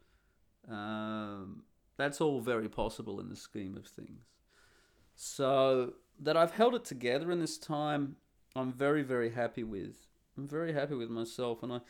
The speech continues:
I deserve a pat on the back for that one, I'll tell you that right now. But we don't get pats on the back 'cause we're men, and men just have to suffer in silence. Stoicism and all that.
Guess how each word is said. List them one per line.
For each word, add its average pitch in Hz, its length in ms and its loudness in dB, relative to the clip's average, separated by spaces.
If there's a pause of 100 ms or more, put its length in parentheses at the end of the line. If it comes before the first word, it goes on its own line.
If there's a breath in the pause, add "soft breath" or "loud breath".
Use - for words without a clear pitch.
(440 loud breath)
I 135 80 0
deserve 147 420 2
a 139 60 0
pat 139 240 -2
on 127 100 0
the 113 60 -2
back 110 320 0
for - 80 -12
that 104 220 -2
one, 95 160 -6
I'll 107 40 -6
tell 110 180 -6
you 110 40 -2
that 104 140 -4
right 98 260 -6
now. - 200 -14 (100)
But 143 140 -4
we 190 100 2
don't 160 200 2
get 127 200 -4
pats 120 360 -2
on 101 120 0
the 95 80 -2
back 101 280 -2
'cause 110 220 -10
we're 110 160 -2
men, 107 460 -6 (720 soft breath)
and 107 360 0
men 139 280 0
just 123 220 -6
have 113 180 -2
to - 100 -14
suffer 98 480 -6
in 95 100 -12
silence. - 600 -14 (1300)
Stoicism - 1000 -4 (400)
and 117 140 -2
all 90 280 -4
that. - 200 -18